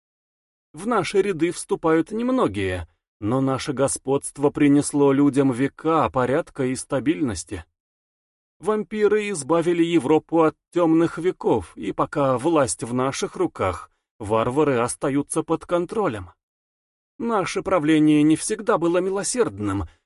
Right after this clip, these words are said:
ведь мы не можем оставлять сопротивление безнаказанным.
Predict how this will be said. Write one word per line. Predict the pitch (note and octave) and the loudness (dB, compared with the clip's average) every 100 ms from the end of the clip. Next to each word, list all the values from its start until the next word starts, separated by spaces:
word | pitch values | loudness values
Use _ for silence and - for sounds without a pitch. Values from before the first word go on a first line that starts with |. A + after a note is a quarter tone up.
| - | -10
ведь | C#3+ C#3+ D3 | -4 0 2
мы | C#3+ | 4
не | C#3+ | 4
можем | C3+ F#3+ F#3+ F#3 D#3+ | 4 2 0 0 0
оставлять | - G3 E3 D3+ - | -2 -4 0 0 -2
сопротивление | - D3 D3+ E3+ D3+ C3+ A#2+ B2 B2+ | -4 0 0 0 0 0 0 -2 0
безнаказанным. | D3 C#3+ F3 F#3 A3 D3+ G2 F#2+ F#2 F2+ | -2 -2 -4 -4 -2 -2 -2 -4 -4 -6